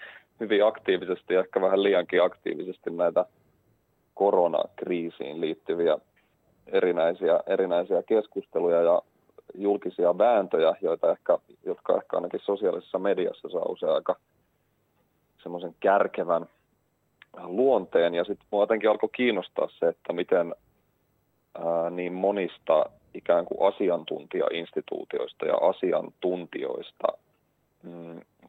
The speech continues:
tulee, tai ikään kuin tämmöiset tahot nousee niin usein tavallaan näiden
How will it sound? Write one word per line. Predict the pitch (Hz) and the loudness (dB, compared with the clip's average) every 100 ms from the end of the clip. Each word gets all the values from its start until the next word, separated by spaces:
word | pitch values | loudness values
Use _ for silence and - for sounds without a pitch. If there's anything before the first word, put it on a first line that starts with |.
| - | -6
tulee, | 85 85 82 82 - _ - _ _ _ _ _ _ _ _ - - _ _ _ _ - - - | -2 2 4 2 0 _ -20 _ _ _ _ _ _ _ _ -20 -20 _ _ _ _ -16 -14 0
tai | 101 98 | 2 4
ikään | 98 98 | 4 4
kuin | 98 | 4
tämmöiset | 107 104 - _ | 2 2 -4 _
tahot | 101 104 92 90 | 0 2 0 2
nousee | 92 90 - 76 82 | 2 2 2 0 0
niin | 85 92 | -6 -10
usein | 95 87 73 | -2 -2 0
tavallaan | 78 80 78 76 76 | 0 2 2 0 -2
näiden | 73 76 | -4 -6